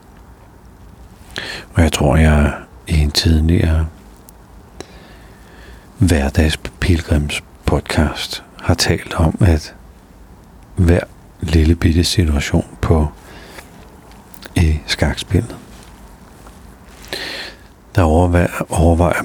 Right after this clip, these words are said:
man jo, hvad er det bedste næste træk? Så det, jeg skal gøre nu, hvad er det, hvad, hvad er det nu? Det, jeg skal gøre nu, hvad er det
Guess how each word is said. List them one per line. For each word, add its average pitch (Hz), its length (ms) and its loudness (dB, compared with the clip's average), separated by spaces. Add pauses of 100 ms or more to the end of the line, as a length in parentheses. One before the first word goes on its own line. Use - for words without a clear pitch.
man 80 160 4
jo, 78 180 2 (680)
hvad 80 240 2
er - 40 2
det 82 140 -2 (100)
bedste 87 460 0 (560)
næste 78 560 0 (540)
træk? - 460 -6 (1800)
Så - 160 -6
det, 87 240 2
jeg 87 140 4
skal 90 200 -4
gøre 80 360 2
nu, 78 320 0 (1300)
hvad 82 220 2
er 80 40 2
det, - 100 -6 (180)
hvad, 87 140 4 (220)
hvad 95 100 0
er 87 80 0 (140)
det 92 140 4
nu? 85 340 4 (840)
Det, 87 160 2
jeg 87 100 0
skal 85 380 -2
gøre 82 260 2
nu, 82 300 2 (680)
hvad 87 100 2
er 80 40 2
det 80 120 -2